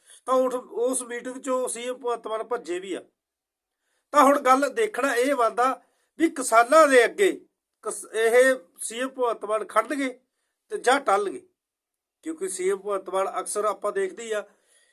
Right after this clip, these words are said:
ਵੀ ਪੰਜਾਬ ਦੇ ਵਿੱਚ ਹਰ ਪਾਸੇ ਉਹਨੂੰ ਫਿਟਮੂਹੀ ਮਿਲ ਰਹੀ ਆ, ਜਿਹਦੇ ਵਿੱਚ ਕਿਸਾਨ ਕਹਿ ਰਹੇ ਆ ਵੀ ਸਾਡੀਆਂ ਮੰਗਾਂ ਪੂਰੀਆਂ ਕਰੋ। ਤੇ ਜੋ ਸੀ ਐਮ ਭਗਵੰਤ ਮਾਨ ਇੱਕ ਜਿੱਤੇ ਹੋਏ ਨੁਮਾਇੰਦੇ ਲੋਕਾਂ ਨੇ ਇਹਨਾਂ ਨੂੰ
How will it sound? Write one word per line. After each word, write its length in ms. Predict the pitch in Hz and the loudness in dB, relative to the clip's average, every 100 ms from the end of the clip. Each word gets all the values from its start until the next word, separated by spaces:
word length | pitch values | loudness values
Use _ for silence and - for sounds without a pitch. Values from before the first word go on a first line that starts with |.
| _ _ - | _ _ -10
ਵੀ 400 | 240 240 233 - _ - | -8 -6 -8 -14 _ -8
ਪੰਜਾਬ 560 | 226 196 208 226 262 | -6 2 6 6 4
ਦੇ 120 | 240 190 | 2 0
ਵਿੱਚ 220 | 165 - | 0 -10
ਹਰ 320 | - 190 269 | -10 0 0
ਪਾਸੇ 380 | 262 214 196 202 | 2 -4 -2 -6
ਉਹਨੂੰ 160 | 202 | -6
ਫਿਟਮੂਹੀ 460 | 185 180 160 165 185 | -10 -12 -6 -4 -4
ਮਿਲ 180 | 190 185 | -4 -6
ਰਹੀ 160 | 196 202 | -8 -10
ਆ, 80 | - _ _ _ - | -16 _ _ _ -4
ਜਿਹਦੇ 240 | 277 254 | 0 0
ਵਿੱਚ 240 | 196 190 | 0 -6
ਕਿਸਾਨ 460 | - - 196 196 214 - - | -12 -8 -6 -4 -6 -8 -2
ਕਹਿ 200 | 214 240 | 0 2
ਰਹੇ 160 | 233 | 0
ਆ 40 | 220 | -2
ਵੀ 100 | 202 | -2
ਸਾਡੀਆਂ 340 | 190 190 208 | -4 -4 -6
ਮੰਗਾਂ 280 | 190 185 196 | -6 -6 -6
ਪੂਰੀਆਂ 380 | 190 196 214 214 | -6 -8 -6 -4
ਕਰੋ। 340 | 202 202 - _ _ _ _ _ 269 | -4 -6 -10 _ _ _ _ _ 0
ਤੇ 120 | 269 240 - | 4 4 0
ਜੋ 280 | - 226 226 | -6 -6 -4
ਸੀ 220 | - 262 | -4 -4
ਐਮ 100 | 294 | -4
ਭਗਵੰਤ 380 | 294 254 220 202 | 0 0 0 -2
ਮਾਨ 300 | 220 214 156 - _ _ _ _ | 0 0 -2 -12 _ _ _ _
ਇੱਕ 160 | 269 - | -12 -8
ਜਿੱਤੇ 300 | 208 208 247 | -10 2 4
ਹੋਏ 160 | 233 233 | 4 2
ਨੁਮਾਇੰਦੇ 400 | 233 220 196 220 | -2 -4 -4 -4
ਲੋਕਾਂ 360 | 214 - 226 | -4 -4 -2
ਨੇ 60 | 226 | -2
ਇਹਨਾਂ 220 | 233 247 | -4 -4
ਨੂੰ 180 | 233 | -6